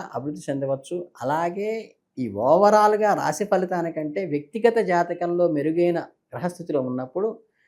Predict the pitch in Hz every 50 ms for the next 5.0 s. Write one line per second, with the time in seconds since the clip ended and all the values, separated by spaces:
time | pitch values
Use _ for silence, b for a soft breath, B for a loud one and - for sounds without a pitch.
0 | _ _ - - 127 120 127 143 170 202 226 262 269 247 - 196 175 185 202 202
1 | - 202 202 190 180 185 190 190 170 170 165 - - - 190 220 240 226 226 220
2 | 208 190 - 156 156 151 175 180 175 175 165 156 151 139 143 156 151 151 151 -
3 | - 139 123 131 131 131 127 127 - - 117 120 131 127 156 147 151 151 180 165
4 | 143 127 123 117 120 117 110 - 110 110 110 110 113 - 98 98 95 101 107